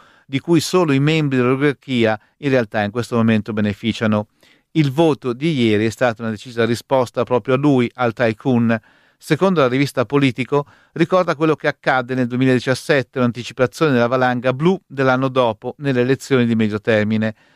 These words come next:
Sarà così anche nel duemilaventisei? Lo diranno i prossimi mesi. Per adesso una cosa pare evidente: un partito frastornato, dopo mesi di shock, spinto dal suo elettorato,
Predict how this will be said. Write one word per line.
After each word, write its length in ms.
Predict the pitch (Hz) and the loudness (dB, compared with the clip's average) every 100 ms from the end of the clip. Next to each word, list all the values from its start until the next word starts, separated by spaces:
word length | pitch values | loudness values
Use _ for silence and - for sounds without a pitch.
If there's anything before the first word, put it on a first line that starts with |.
| _ | _
Sarà 300 | - 135 123 | -2 0 0
così 340 | 139 123 143 | -2 -2 -2
anche 340 | - 139 139 139 | 0 -2 0 -2
nel 80 | 127 | 2
duemilaventisei? 1000 | 135 143 139 139 147 135 160 139 143 151 _ _ _ | 2 2 2 0 -4 -2 0 2 0 -6 _ _ _
Lo 100 | 151 | 0
diranno 360 | 143 127 117 | 2 2 2
i 40 | 113 | -2
prossimi 380 | 117 107 123 127 | -2 -4 0 2
mesi. 420 | 135 123 123 120 - _ _ | 4 2 -2 -8 -10 _ _
Per 120 | - | -2
adesso 260 | 151 160 165 | 0 0 0
una 120 | 139 | -2
cosa 260 | 143 135 123 | -2 -2 -2
pare 240 | 135 131 | -2 0
evidente: 500 | 131 139 165 147 127 | 0 0 0 0 -2
un 140 | 127 | -2
partito 420 | 113 123 156 143 117 | 0 -4 -4 -6 -6
frastornato, 840 | 143 143 - 139 139 139 131 - | -2 -4 -2 -2 2 0 0 -4
dopo 240 | 135 107 113 | -10 -6 0
mesi 280 | 120 110 | 0 0
di 120 | 107 123 | -6 -4
shock, 500 | - 160 160 - 123 | 0 0 -2 -6 -10
spinto 480 | - 185 165 135 | -6 -2 0 2
dal 140 | 113 104 | 0 0
suo 140 | 147 | 0
elettorato, 640 | 120 110 151 120 101 - | 0 0 0 0 -2 -8